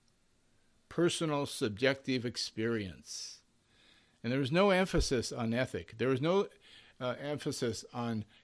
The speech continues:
caring for one another. It was all a very subjective, personal experience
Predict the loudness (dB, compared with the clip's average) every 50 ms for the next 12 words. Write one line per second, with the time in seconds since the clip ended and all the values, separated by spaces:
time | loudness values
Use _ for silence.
0 | _ _ -6 -2 2 2 2 2 2 0 -2 -2 -4 -2 0 0 0 0 -2 -2
1 | -2 -2 -4 -4 -6 -8 -12 -16 -18 -20 -20 _ -6 -4 -4 -2 0 2 4 4
2 | 4 2 0 -6 _ -6 -2 0 2 2 2 2 0 -2 -2 -4 2 4 4 4
3 | 4 2 -2 -2 -2 -2 -6 _ -6 -2 -2 -2 -2 -2 -2 -2 -2 -2 -2 -4
4 | -6 -6 -8 -8 -4 -4 -2 0 0 0 -2 -2 -4 -6 -10 -12 -12 -12 -12 -14
5 | -16